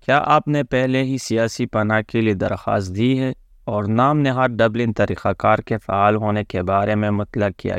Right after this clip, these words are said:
گیا ہے؟ دونوں صورتیں میں یہ جاننے کے لیے کہ یورپی ملک بین الاقوامی تحفظ کے لیے آپ کی درخواست کی جانچ کرنے کے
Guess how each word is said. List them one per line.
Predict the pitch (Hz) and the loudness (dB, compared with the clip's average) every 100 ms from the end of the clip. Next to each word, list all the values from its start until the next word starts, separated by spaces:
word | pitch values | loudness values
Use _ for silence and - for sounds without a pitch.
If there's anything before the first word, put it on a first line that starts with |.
| 90 | -4
گیا | 92 87 | -4 -4
ہے؟ | 87 90 - _ _ _ _ _ - _ _ _ _ - - | -8 -10 -14 _ _ _ _ _ -20 _ _ _ _ -20 -8
دونوں | 151 135 170 | -2 0 0
صورتیں | - 156 143 - 143 | 0 2 2 2 0
میں | 139 | 2
یہ | 127 123 | 2 2
جاننے | 120 120 123 123 | 2 2 0 -2
کے | - 117 | 0 0
لیے | 113 113 | 2 0
کہ | - | -2
یورپی | 101 104 123 123 123 | 0 0 0 0 0
ملک | 113 117 107 | 0 -2 -2
بین | 104 | -4
الاقوامی | 101 95 95 110 117 120 | -2 -2 -2 0 2 2
تحفظ | - 113 107 - 110 | 0 -2 -2 -4 -6
کے | - 110 | -2 0
لیے | 107 101 | 0 2
آپ | 104 101 | 0 0
کی | - | -4
درخواست | 90 92 92 107 113 | -2 -2 0 0 0
کی | - 104 | -2 -2
جانچ | 104 101 104 | 0 0 -2
کرنے | - 101 101 | -2 -2 -2
کے | - | -4